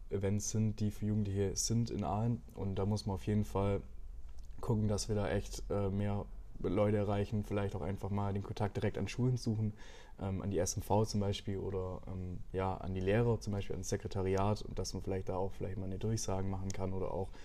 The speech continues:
da irgendwie plakatieren kann in den Schulen oder auch in den Klassen vielleicht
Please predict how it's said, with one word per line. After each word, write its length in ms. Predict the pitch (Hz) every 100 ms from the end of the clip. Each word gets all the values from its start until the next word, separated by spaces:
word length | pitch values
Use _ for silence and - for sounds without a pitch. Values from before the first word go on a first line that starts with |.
| -
da 160 | - 92
irgendwie 260 | 87 98 95
plakatieren 580 | 95 92 95 110 101
kann 220 | 98 98 95
in 140 | 101
den 100 | 98
Schulen 400 | - 107 101 101 - - - -
oder 120 | -
auch 140 | 87
in 80 | 92
den 100 | 90
Klassen 360 | 92 107 107 98
vielleicht 500 | 95 92 95 -